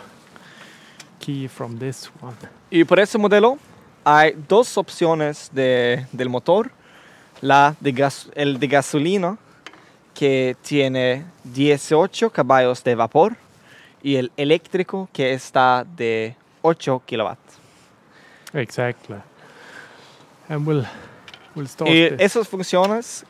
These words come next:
Speaker 2: eh, funcionamientos con el, eh, ajuste de la guía, de la cinta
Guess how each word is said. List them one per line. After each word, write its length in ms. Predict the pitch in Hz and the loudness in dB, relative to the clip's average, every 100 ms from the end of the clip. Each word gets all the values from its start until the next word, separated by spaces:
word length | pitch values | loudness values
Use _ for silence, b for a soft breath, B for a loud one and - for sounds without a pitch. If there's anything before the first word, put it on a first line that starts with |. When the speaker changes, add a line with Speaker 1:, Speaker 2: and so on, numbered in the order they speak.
| _ | _
Speaker 2:
eh, 460 | 143 143 139 135 131 | -4 0 2 2 2
funcionamientos 920 | - 165 180 160 170 208 208 220 - - | -4 -2 2 4 2 0 -4 -6 -10 -2
con 280 | 147 135 131 | -2 0 0
el, 340 | 123 123 120 | -2 0 0
eh, 180 | 117 120 B B B B B B B | -2 -2 B B B B B B B
ajuste 760 | 120 - 175 208 - - 208 208 B B B - | -6 0 0 0 -2 -2 0 -2 B B B -8
de 320 | 123 135 123 | 0 2 4
la 440 | 123 117 117 120 - - 139 117 | 2 4 2 0 -4 -20 -20 -10
guía, 500 | 165 175 196 208 220 135 | -8 0 2 2 -2 -4
de 100 | 123 | -4
la 100 | 120 | -4
cinta 640 | - 180 196 - 220 226 | -4 -6 -6 2 2 2